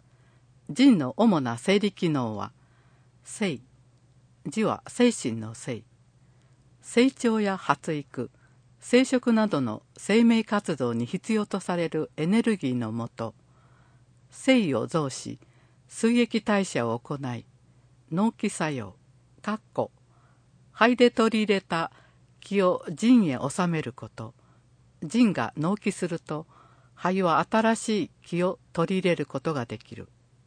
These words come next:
閉じ。納気作用を持つとされ、これらの機能の低下により、腰部痛が出現します。筋、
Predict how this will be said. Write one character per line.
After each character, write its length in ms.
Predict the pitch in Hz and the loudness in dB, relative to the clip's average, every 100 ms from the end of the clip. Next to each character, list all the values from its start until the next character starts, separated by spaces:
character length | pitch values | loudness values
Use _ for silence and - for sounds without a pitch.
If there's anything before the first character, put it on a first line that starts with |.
| _ _ | _ _
閉 180 | - 160 | -10 -10
じ。 160 | - _ _ _ _ _ _ _ _ _ _ _ - | -10 _ _ _ _ _ _ _ _ _ _ _ -2
納 200 | 185 269 | 2 2
気 180 | - 254 | 2 0
作 240 | 240 214 | 4 4
用 240 | 196 120 | 4 2
を 60 | 101 | 0
持 160 | 135 180 | -2 -4
つ 120 | - | -6
と 120 | 113 | -10
さ 180 | - 110 | -10 -12
れ、 180 | 107 - _ _ _ _ _ | -12 -16 _ _ _ _ _
こ 120 | 220 | 4
れ 100 | 269 | 6
ら 120 | 226 | 6
の 140 | 147 120 | 2 -2
機 180 | - | 0
能 180 | 208 160 | 2 2
の 140 | 123 110 | 0 -2
低 220 | 160 180 | -2 -2
下 180 | - 160 | -2 -2
に 140 | 151 | -2
よ 140 | 139 | -4
り、 200 | 127 127 - _ _ _ _ _ _ - | -4 -8 -12 _ _ _ _ _ _ -4
腰 260 | 170 226 | 2 4
部 140 | 240 233 | 4 0
痛 240 | - 143 | -2 -6
が 220 | 110 104 - | -4 -8 -8
出 300 | - - 156 | -14 -8 -4
現 280 | 143 135 | -2 -4
し 140 | - 120 | -6 -6
ま 180 | 113 120 | -8 -10
す。 200 | - - _ _ _ _ _ _ _ _ _ _ _ _ _ - | -16 -20 _ _ _ _ _ _ _ _ _ _ _ _ _ 0
筋、 280 | 254 151 | 2 2